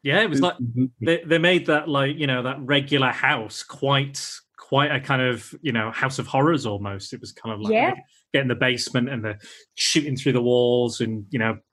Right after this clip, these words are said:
Speaker 1: biting each other and stabbing each other and all that sort of stuff. Um, I, I, yeah, it was, it was quite kind of like you're on the edge of your seat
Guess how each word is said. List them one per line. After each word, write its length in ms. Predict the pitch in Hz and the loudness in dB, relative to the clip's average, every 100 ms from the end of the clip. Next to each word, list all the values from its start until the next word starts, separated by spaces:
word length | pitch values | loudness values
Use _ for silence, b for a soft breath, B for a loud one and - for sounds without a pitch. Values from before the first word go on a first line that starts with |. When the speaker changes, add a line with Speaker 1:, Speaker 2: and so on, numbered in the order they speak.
| _ - - | _ -8 -2
Speaker 1:
biting 320 | 120 127 120 | -2 0 -2
each 220 | 135 131 | -2 -2
other 180 | 120 120 | 0 2
and 260 | 113 104 | 0 -4
stabbing 320 | - 123 123 127 | -4 -2 -2 -2
each 140 | 135 | -2
other 120 | 120 | -2
and 80 | 120 | 0
all 100 | 117 | 2
that 180 | 120 131 | 0 -2
sort 180 | - 120 | -6 -8
of 60 | |
stuff. 400 | - - 113 110 - B B B - | -6 -2 -2 -2 -10 B B B 0
Um, 480 | 113 117 110 107 - | 2 4 2 -2 -6
I, 100 | 135 - 120 | -4 -2 -2
I, 40 | - - | -4 0
yeah, 200 | 143 151 | 2 2
it 60 | 104 | 0
was, 180 | 101 - | -6 -2
it 100 | 135 | -2
was 140 | 117 | -2
quite 320 | - 127 131 | 0 0 0
kind 140 | 131 123 | 0 0
of 80 | 120 | 0
like 220 | 117 117 | 0 0
you're 140 | 147 | 0
on 100 | 135 | 2
the 100 | 127 | 4
edge 140 | 123 117 | 2 0
of 60 | 113 | -2
your 140 | 110 | -4
seat 320 | - 156 202 | -2 -2 -4